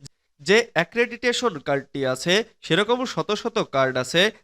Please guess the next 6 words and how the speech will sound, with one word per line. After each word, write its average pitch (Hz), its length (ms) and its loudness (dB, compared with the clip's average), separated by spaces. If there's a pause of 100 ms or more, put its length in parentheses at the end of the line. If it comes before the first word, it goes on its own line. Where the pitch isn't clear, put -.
ছাত্রলীগ, 214 640 -4
যুবলীগ, 196 580 -2
আওয়ামী 131 380 -2
লীগের 147 420 2 (220)
নেতাকর্মীদের 131 800 -4
হাতে। 131 460 -4